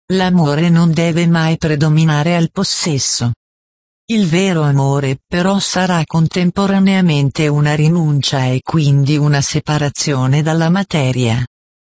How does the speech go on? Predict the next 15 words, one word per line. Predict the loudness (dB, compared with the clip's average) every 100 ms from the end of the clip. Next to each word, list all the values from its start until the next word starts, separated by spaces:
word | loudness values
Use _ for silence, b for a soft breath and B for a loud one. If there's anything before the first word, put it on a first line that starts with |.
| _ _ -4
Ed | -2 0
il | 0 -2
tendere | -2 0 0 0 0
spirituale | -2 -6 -4 -2 0 -2 -2 -2 0 0 0
non | 2 2
sarà | 0 -2 -2 0 2
mai | 2 2 0
e | 0
poi | -2 0 0
mai | 2 0 0
più | 0 2
rivolto | 2 0 0 0 -2 -4 -2
a | 0
mete | 0 -2 -4 -6
terrene, | -4 -4 -2 0 0 0 0